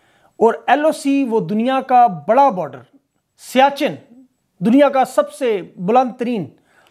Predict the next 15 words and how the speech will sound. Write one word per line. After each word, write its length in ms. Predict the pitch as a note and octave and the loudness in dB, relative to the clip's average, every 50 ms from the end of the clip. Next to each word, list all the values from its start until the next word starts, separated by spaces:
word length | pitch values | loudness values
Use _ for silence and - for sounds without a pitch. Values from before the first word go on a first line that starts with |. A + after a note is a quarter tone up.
| _ _ _ _ - | _ _ _ _ 2
बॉर्डर 280 | F3+ G3+ G#3 G#3 B3+ C4 | 2 2 2 2 0 -2
के 140 | G#3 C4 | -2 -2
अतराफ 500 | B3+ A#3 B3 A#3 G#3 G#3 G3+ G3 G3 - _ _ - | -4 -2 0 2 2 4 2 0 -2 -8 _ _ -16
अंदरूनी 360 | F3 D#3+ D#3+ E3+ G3 A3 B3 | -12 -10 -6 -4 -2 0 0
मसाइल, 440 | B3 A#3+ B3 G#3+ G#3 G3 G3 F#3+ F#3+ - _ _ _ _ _ _ _ - | 0 0 2 2 2 2 2 0 -6 -10 _ _ _ _ _ _ _ -4
फिर 120 | - F4 E4+ | -2 -2 0
भी 120 | D#4 F4 | 0 0
एक 160 | E4+ A3+ G3+ | 0 0 0
बड़े 160 | G3 C#4 D4+ D4+ | 2 2 2 2
डिसिप्लिन 540 | G#3+ A#3+ A#3+ - C#4 - - D4+ D#4 D4 | 0 -4 -10 -12 -14 -10 -6 -4 -4 -4
से 320 | - - - G3+ D3 C3 C3+ - | -6 -6 -10 -12 -12 -12 -12 -10
हमारी 480 | F3+ F#3 G3 G#3 A3 A#3+ A#3 B3 B3 - _ - | -4 -2 0 0 0 -2 -4 -8 -12 -16 _ -8
लड़ाई 380 | F#3+ G3 A3+ A#3 A#3+ B3 C4+ B3+ | -4 0 2 4 4 2 2 0
जारी 320 | F3 G3 E3 D#3 G3 A#3 | 0 -2 -2 -2 -2 -4
है। 280 | A3+ G3+ F3+ F3+ - | -4 -4 -6 -8 -12